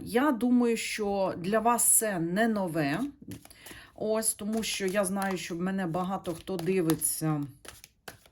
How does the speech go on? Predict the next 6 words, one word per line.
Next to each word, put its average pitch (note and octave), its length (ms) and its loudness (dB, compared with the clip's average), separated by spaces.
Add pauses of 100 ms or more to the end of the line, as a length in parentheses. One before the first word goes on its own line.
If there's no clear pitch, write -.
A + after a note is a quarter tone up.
(540)
е, C#3+ 300 -4
хто F3 420 -2
теж F#3+ 340 0
в - 40 -12
такій A#3 320 -2
ситуації. A3+ 840 2